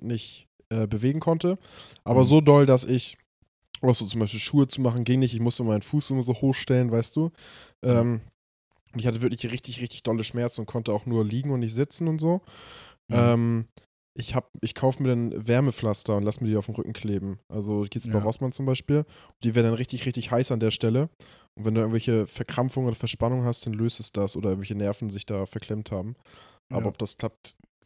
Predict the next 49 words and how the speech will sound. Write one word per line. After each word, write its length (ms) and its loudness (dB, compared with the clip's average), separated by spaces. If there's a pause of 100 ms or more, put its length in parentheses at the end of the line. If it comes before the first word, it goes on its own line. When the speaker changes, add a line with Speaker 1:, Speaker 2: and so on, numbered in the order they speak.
(120)
Speaker 1:
weiß 260 -6
ich 100 -6
nicht. 380 -6
Klingt 240 -6
auf 100 -6
jeden 160 -4
Fall 240 -4
nicht 140 -6
so 100 -10
nice 220 -2
an 100 -8
der 100 -6
Stelle. 200 -10
Nochmal 320 -10
gute 180 -14
Besserung. 460 -12 (440)
Speaker 2:
Danke. 440 -10
Wir 160 -4
hatten 400 -4 (160)
auf 160 -12
jeden 160 -2
Fall 200 -4
auch 140 -8
so 500 -6 (360)
halt 260 -8
Wärmeflasche 800 -6
und 120 -6
so 120 -10
probiert, 460 -10
weil 160 -8
wir 200 -8
keine 240 -10
Pflaster 420 -8
mehr 120 -2
Speaker 1:
perfekt. 100 -4
Speaker 2:
da 60 -8
hatten. 200 -8 (800)
Speaker 1:
<laughs> 60 -2
Speaker 2:
Aber 360 -2 (280)
<clears throat> 500 -2
ja, 120 -2
irgendwie 280 -4
hat 120 -8
das 200 -12
nicht 180 -8
so 140 -10
wirklich 280 -8
was 140 -12
gebracht. 320 -12